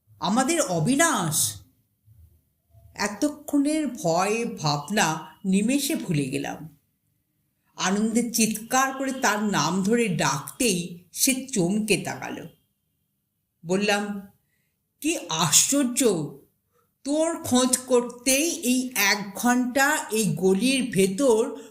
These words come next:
ঘুরে হয়রান হচ্ছে যে। বাবা, কি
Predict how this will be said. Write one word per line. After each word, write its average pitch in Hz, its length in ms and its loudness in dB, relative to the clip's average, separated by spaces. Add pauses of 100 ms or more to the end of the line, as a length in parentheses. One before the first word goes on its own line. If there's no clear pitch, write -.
(120)
ঘুরে 220 280 4
হয়রান 220 600 0
হচ্ছে 339 360 0
যে। 180 440 0 (880)
বাবা, 147 1040 -2 (380)
কি 330 120 0